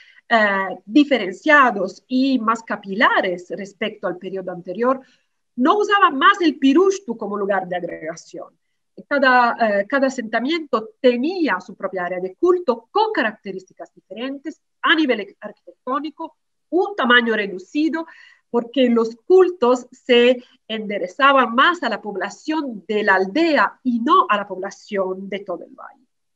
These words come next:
Em, otra cosa interesante es que, al parecer,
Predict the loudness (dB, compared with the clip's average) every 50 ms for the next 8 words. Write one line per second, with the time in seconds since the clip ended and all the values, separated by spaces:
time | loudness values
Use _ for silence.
0 | _ _ _ _ _ _ _ _ _ _ _ _ _ _ -2 0 2 4 4 6
1 | 4 4 4 2 0 -2 -4 -6 -8 -10 -12 -12 -10 -10 -10 -10 -12 -12 -16 -20
2 | -20 _ _ _ _ _ _ _ _ _ _ _ -2 -2 -2 -2 -2 -2 -2 0
3 | 0 0 0 0 0 0 0 -2 0 2 2 2 2 2 0 0 0 0 0 -2
4 | -2 2 4 6 6 4 2 -2